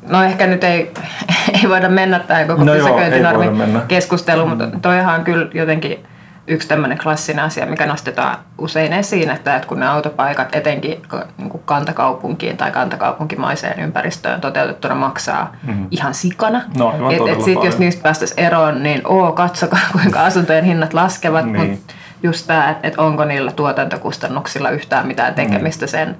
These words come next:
Speaker 1: sen niinku myyntihinnan kanssa, joka määräytyy markkinoilla.
Speaker 2: Mm.
Speaker 1: Niin
Speaker 2: Niin se on.
Speaker 1: tätä taustaa vasten ehkä itse toivon, et, et jotenkin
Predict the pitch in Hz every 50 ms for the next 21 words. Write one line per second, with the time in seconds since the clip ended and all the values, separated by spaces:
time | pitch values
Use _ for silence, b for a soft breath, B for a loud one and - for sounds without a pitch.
0 | B B B B B B B - - 143 135 143 147 - 135 - - 147 156 147
1 | 143 135 143 151 - 82 85 - - - - - - - - - 151 - - -
2 | - 139 - - - - - - - - - 151 143 - - - - - - 139
3 | 110 98 90 92 98 - - B B B - - 110 95 104 98 98 113 127 123
4 | - - - 180 180 180 185 156 - - 160 151 151 - - 151 151 156 151 -
5 | 151 151 151 156 - 143 165 165 - 160 147 - - 143 139 139 143 - 156 165
6 | - - - - - - - - - - - 185 196 - -